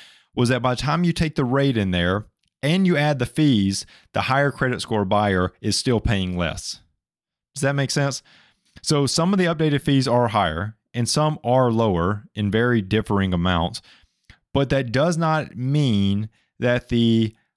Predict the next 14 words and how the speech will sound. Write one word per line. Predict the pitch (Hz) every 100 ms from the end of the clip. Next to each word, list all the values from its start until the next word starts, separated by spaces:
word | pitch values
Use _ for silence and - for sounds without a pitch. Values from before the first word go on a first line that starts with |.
| -
higher | 123 135 135
credit | - 131 117
score | 120 104
buyer | 104 110 107 95
is | 95 -
actually | 107 104 - 95
paying | - 98 92 82
more, | 85 80 - _ _ _ _ _ -
right? | 95 -
That's | 95 -
just | 131 -
this, | 123 107 - -
this | 110 117 -
fee, | - 101 80